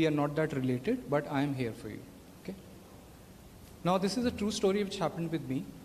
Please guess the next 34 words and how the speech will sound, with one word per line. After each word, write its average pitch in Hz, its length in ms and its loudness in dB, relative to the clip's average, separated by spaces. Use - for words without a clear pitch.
Uh, 147 140 0
so 160 440 0
this 170 180 2
is 262 120 0
how 226 80 4
most 196 380 0
of 208 120 2
this, 208 220 0
what 185 220 2
you 196 60 0
see 180 240 -2
here, 175 220 2
started. 165 480 -2
It - 80 -12
was 160 160 0
way 147 120 2
back 143 280 -2
in 160 40 -4
two 147 140 -2
thousand 139 380 0
eight. 131 260 -4
I 139 160 2
was 151 180 -2
fresh, 156 280 0
uh, 143 440 0
from 147 240 0
I 131 220 0
I 131 40 -2
T. 165 200 -4
Two 147 100 -2
thousand 156 300 -2
six, - 260 -4
I 143 140 2
did 139 220 0